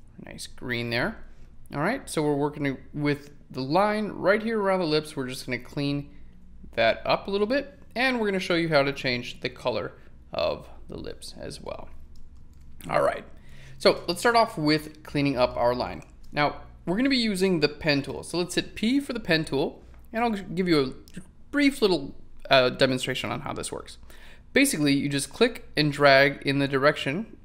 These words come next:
that you want your pen path to travel. And as you drag around, you'll see you're able to create these curves. Okay, now this is basically our pen path here. I love the pen tool because it allows you to change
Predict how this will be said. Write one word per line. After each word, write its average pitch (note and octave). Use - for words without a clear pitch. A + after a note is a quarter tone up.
that D#3
you F3+
want C3
your B2+
pen D3
path -
to F#3+
travel. -
And G#3
as G#3+
you A3
drag E3+
around, C#3+
you'll C3+
see C#3+
you're C3
able B2+
to A#2+
create A#2+
these A2
curves. -
Okay, A3+
now D3
this G#3
is F#3+
basically D3
our A#2+
pen A#2+
path -
here. -
I C#3
love F3
the D3+
pen C#3
tool C3+
because D#3+
it C#3
allows F3
you E3
to D3
change F3+